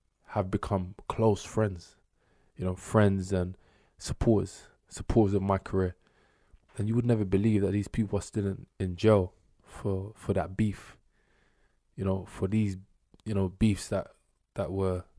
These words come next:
going on back then. So they would literally meet them in prison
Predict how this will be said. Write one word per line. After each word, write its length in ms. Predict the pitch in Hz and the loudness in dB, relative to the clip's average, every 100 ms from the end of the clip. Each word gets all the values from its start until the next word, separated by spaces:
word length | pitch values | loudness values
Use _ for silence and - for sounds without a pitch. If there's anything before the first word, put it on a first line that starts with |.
| - - | -20 -4
going 240 | 107 104 101 | 2 2 2
on 100 | 95 | 0
back 180 | 85 104 | -2 0
then. 240 | 104 95 _ _ _ - - _ _ _ _ | -2 -2 _ _ _ -20 -20 _ _ _ _
So 200 | - 90 | -10 -8
they 160 | 90 101 | -2 0
would 240 | 92 92 | 0 0
literally 320 | 98 - 95 92 | -6 -6 -4 -2
meet 300 | 101 - 98 | -2 -4 -2
them 280 | 95 90 - - _ _ _ _ - | -2 -2 -12 -20 _ _ _ _ -4
in 160 | 104 | -2
prison 480 | - - 101 87 | 0 2 2 2